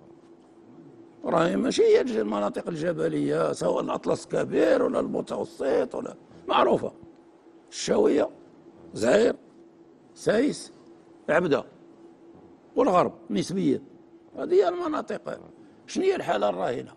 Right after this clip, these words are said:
حسب المختصين والمهنيين والمصالح الخارجية التابعة لوزارة الفلاحة، الأغلبية الساحقة ديال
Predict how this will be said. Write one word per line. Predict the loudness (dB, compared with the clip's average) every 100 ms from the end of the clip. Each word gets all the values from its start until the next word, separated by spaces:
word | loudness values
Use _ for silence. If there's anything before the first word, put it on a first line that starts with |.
| -20 -20 -20 -20
حسب | 0 0 4 2
المختصين | 2 -2 -4 -8 -10 -4 -4
والمهنيين | 0 2 2 2 0 0 -2 -4 -10 -20 -20 -20 -20 -20 -20 -20 _ _ 2
والمصالح | 4 4 2 0 -2 -4
الخارجية | -8 -8 -6 -6 -8 -8
التابعة | -6 -6 -6 -6
لوزارة | -6 -6 -6 -6
الفلاحة، | -8 -8 -8 -6 -8 -8 -14 -20 -20 -20 -6
الأغلبية | -2 2 4 4 2
الساحقة | 0 2 0 2 0 0 -2 -2 -6 -8
ديال | 0 0 0